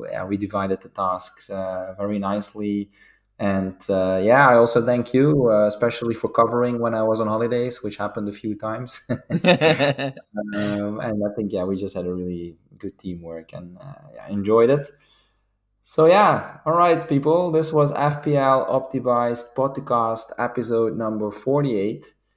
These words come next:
Speaker 1: And this also was it for this season. Thanks for listening. We still need to make some plans for the break.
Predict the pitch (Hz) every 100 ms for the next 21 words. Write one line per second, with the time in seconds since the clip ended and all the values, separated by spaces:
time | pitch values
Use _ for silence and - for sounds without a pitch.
0 | _ _ _ - 113 110 120 117 - 107
1 | 104 - 101 101 98 - 127 - - 107
2 | 110 - 113 98 87 87 135 151 147 135
3 | 135 139 131 131 127 - _ 107 107 -
4 | 180 190 165 151 139 135 131 - 120 120
5 | 117 117 117 - 117 110 120 123 120 -